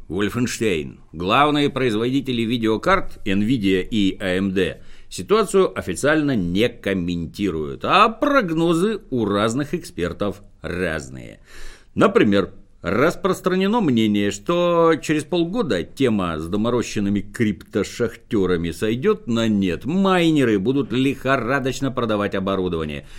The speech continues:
и завалят рынок поюзанными видеокартами. А поскольку к этому времени Nvidia выпустит новую линейку, то бэушные видюхи будут стоить совсем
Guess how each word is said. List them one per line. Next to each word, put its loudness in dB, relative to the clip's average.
и -4
завалят 0
рынок -2
поюзанными -2
видеокартами. -8
А 2
поскольку 4
к 2
этому 8
времени 2
Nvidia 4
выпустит 0
новую 6
линейку, 4
то 0
бэушные 4
видюхи 0
будут -2
стоить -4
совсем -4